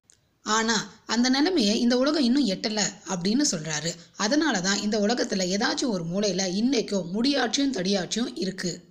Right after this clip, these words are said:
ஆனா, குழந்தை எப்படி தட்டு தடுமாறி எழுந்து நடக்க ஆரம்பிக்குதோ, அதே மாதிரி ஜனநாயகமும் ஒரு நாள் நடக்கும் அப்படின்னு சொல்றாரு மூ அவர்கள். அடுத்து, இடத்தால் குறுகிய நோக்கமும் இடத்தால் பரந்த நோக்கமும் கொண்ட கட்சி. அதுக்கு உதாரணமா,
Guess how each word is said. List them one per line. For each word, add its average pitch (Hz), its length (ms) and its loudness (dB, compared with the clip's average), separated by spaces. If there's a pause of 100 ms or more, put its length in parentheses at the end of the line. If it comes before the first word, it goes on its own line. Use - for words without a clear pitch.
(540)
ஆனா, 220 340 2
குழந்தை 294 480 2
எப்படி 226 300 0
தட்டு 220 300 -2
தடுமாறி 247 460 2
எழுந்து 262 280 0
நடக்க 202 340 -2
ஆரம்பிக்குதோ, 185 540 -2 (220)
அதே 233 280 2
மாதிரி 208 340 0
ஜனநாயகமும் 240 720 0
ஒரு 180 140 -2
நாள் 196 200 -2
நடக்கும் 180 400 -4
அப்படின்னு 175 440 -4 (120)
சொல்றாரு 156 260 -6
மூ 247 140 -2
அவர்கள். 156 420 -6 (1080)
அடுத்து, 214 540 -2 (180)
இடத்தால் 339 480 2
குறுகிய 247 320 4
நோக்கமும் 214 520 0
இடத்தால் 254 480 0
பரந்த 226 280 2
நோக்கமும் 185 400 0
கொண்ட 180 240 -2
கட்சி. - 460 -2 (1600)
அதுக்கு 226 340 0
உதாரணமா, 202 440 0